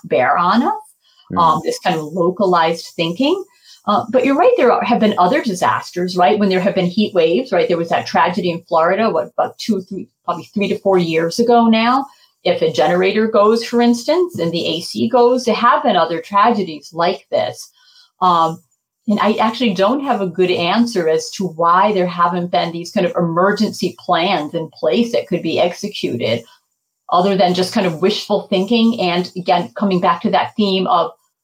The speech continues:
Speaker 1: lack of staffing, 'cause they all struggle with high turnover and, um, lack of kind of long-term, um, staff members who maybe have that institutional memory to help,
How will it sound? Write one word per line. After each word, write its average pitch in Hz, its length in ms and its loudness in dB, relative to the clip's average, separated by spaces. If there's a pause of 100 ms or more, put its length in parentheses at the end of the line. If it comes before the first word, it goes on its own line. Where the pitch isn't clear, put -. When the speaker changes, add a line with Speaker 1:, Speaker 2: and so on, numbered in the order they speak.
(160)
Speaker 1:
lack 175 260 0
of 170 100 -6
staffing, - 800 -6
'cause 175 160 -4
they 185 220 0
all 185 420 4
struggle 175 560 0
with - 160 -8
high 160 300 -2
turnover 156 840 -6 (320)
and, 151 540 -6
um, 151 420 -2
lack 160 300 2
of 180 120 -6
kind 175 160 -2
of 160 80 -8
long-term, 160 1080 -2 (100)
um, 151 300 -4 (140)
staff - 480 -4
members 139 400 -2
who 180 100 2
maybe 170 220 0
have 190 320 2
that 175 120 2
institutional 175 760 -4
memory 160 500 0
to - 140 -18
help, - 480 -2